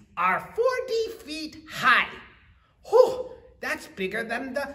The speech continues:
triceratops we just measured. But you have to stand it up.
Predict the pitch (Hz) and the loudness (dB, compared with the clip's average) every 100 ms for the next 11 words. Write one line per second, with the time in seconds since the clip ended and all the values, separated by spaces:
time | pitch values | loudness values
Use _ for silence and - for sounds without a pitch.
0 | - - 302 320 - 381 339 - - 208 | -14 -2 0 0 2 0 0 -2 -8 -8
1 | 233 190 185 - 156 - - - - _ | -10 -8 -8 -8 -10 -10 -14 -20 -20 _
2 | _ _ _ _ - - 175 139 - 117 | _ _ _ _ -10 -8 -8 -10 -10 -14
3 | - - 147 156 147 - - - | -14 -6 -6 -6 -12 -14 -20 -20